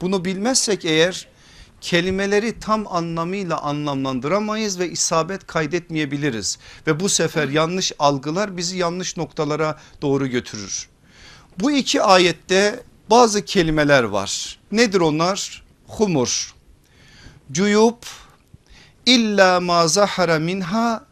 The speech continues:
zinet ve Ahzab elli dokuzda celabip, tekili, cilbap. Bu beş tane kelime önemli. Meselenin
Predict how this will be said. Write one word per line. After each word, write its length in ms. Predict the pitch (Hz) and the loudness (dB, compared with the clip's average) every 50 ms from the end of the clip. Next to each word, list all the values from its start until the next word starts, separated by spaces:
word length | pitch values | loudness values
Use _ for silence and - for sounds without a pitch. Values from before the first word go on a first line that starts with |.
| _ - _ _ _ _ - - - _ _ | _ -20 _ _ _ _ -20 -20 -20 _ _
zinet 840 | - 135 147 190 214 220 220 226 233 247 240 - - - - - - _ _ _ - - _ _ - | -6 -4 -2 0 2 2 2 4 2 2 0 -2 -6 -8 -8 -8 -12 _ _ _ -20 -20 _ _ 2
ve 120 | 170 208 - - | 4 4 4 6
Ahzab 520 | 170 175 170 - - - - 208 202 - - - - | 6 4 4 2 -4 -2 0 0 0 0 -2 -8 -2
elli 400 | 175 170 170 165 160 160 151 131 | -2 -2 -2 -2 -2 -2 -2 -2
dokuzda 800 | 147 147 147 - 160 147 135 139 139 165 185 196 214 226 214 - _ _ _ - 135 | -4 -6 -6 -6 -8 -6 -6 -6 -2 2 4 4 4 2 0 -6 _ _ _ -14 -6
celabip, 720 | 120 160 160 156 156 156 151 147 139 131 151 196 226 220 _ - - - - - - _ _ _ _ _ | 0 2 2 4 4 4 2 2 0 0 -2 -6 -6 -6 _ -14 -20 -20 -20 -20 -20 _ _ _ _ _
tekili, 680 | - 214 185 - - - 160 151 156 180 196 202 202 - _ _ _ - | 0 0 0 0 0 -4 -4 -4 -2 -4 -4 -4 -8 -14 _ _ _ -4
cilbap. 400 | 160 139 113 98 107 98 95 - - - - - _ _ _ - _ _ _ - - - - - - | -4 -4 -2 -2 -2 -2 -2 -4 -8 -20 -20 -20 _ _ _ -20 _ _ _ -20 -20 -20 -20 -14 -8
Bu 160 | - 240 202 208 | -6 -4 0 2
beş 260 | 277 285 240 - - | 2 2 2 0 0
tane 380 | - 208 190 180 175 156 143 | 2 2 2 2 2 -2 -6
kelime 720 | - - - 156 143 147 147 147 180 214 240 247 233 - _ _ - | -6 -4 -2 -2 0 0 -2 -2 0 0 -2 -2 -4 -8 _ _ -4
önemli. 540 | 214 196 170 151 131 120 113 104 104 98 95 - _ - | -4 -2 0 0 0 -2 -2 -4 -4 -6 -8 -10 _ -8
Meselenin 720 | 156 160 160 - - 165 147 151 156 170 190 202 208 202 | -4 -4 -2 -2 -2 -2 -2 -2 -2 -4 -4 -6 -6 -8